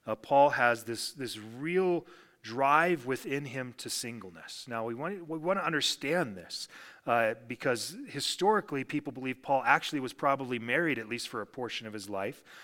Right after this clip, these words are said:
Um, and so, uh, you can kind of look through how that would happen. Uh, because he was part of the Sanhedrin, one of the requirements of being in the Sanhedrin was that you had to be married. The second way people would come to that conclusion,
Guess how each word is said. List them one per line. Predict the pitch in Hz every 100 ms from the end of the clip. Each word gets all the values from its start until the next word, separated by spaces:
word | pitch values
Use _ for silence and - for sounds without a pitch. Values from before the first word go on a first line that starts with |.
| - -
Um, | 123 110 110
and | 110
so, | - 131 117 - - - 131
uh, | 120
you | 120
can | 127 127
kind | - 151
of | 120 147
look | 151
through | - 156
how | 123 139
that | 135 123
would | 120
happen. | 127 131 135 123 117 -
Uh, | 131 110
because | 101 - - 170 160
he | 170
was | 143 -
part | 143 139
of | 127
the |
Sanhedrin, | 123 127 113 113 165 160 160 160 - - -
one | 135
of | 123
the |
requirements | 120 - 147 143 139 135
of | 127
being | 120 127
in | 120
the | 117
Sanhedrin | - 113 110 160 175 131 127 123 - - -
was | 127 120
that | 131 -
you | 123
had | 127 127
to | 120
be | 117
married. | 107 107 110 147 131
The | 123
second | - 202 190 147
way | 139
people | 147 123
would | 127
come | 139 127
to |
that | 123 113
conclusion, | 131 117 127 113 117